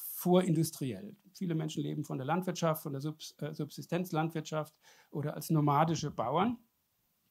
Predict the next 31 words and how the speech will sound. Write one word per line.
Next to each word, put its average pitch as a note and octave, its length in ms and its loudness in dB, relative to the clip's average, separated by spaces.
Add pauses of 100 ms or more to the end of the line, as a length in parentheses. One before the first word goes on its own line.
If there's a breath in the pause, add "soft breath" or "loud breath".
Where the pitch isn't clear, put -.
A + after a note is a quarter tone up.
(220)
Niger E3+ 260 8
hat D3 80 4
das E3 140 0
höchste F3+ 240 2
Bevölkerungswachstum D#3 840 -2
der D#3+ 160 -2
Welt, A3 220 0
im D3+ 120 -4
Schnitt, E3 280 -4 (520 loud breath)
äh, D#3 180 -2
sieben F3 300 0
Kinder E3+ 260 4
je C#3+ 180 0
Frau. E3+ 380 4
Niger F#3 580 6 (400 loud breath)
wird E3 220 2
im D#3 140 4
Jahr D#3+ 260 4
zweitausendfünfzig D#3+ 1800 -2
über E3 200 2
sechzig D#3+ 440 -2
Millionen C#3+ 360 0
Einwohner C3 440 -2
haben, G#2 260 -6
also C#3+ 140 -10
verdreifachen E3 1000 2
seine D3 240 2
Bevölkerungszahl C3+ 1300 -6
bis, D#3 420 -4
äh, C3 180 -8
zweitausendfünfzig. B2 1000 -10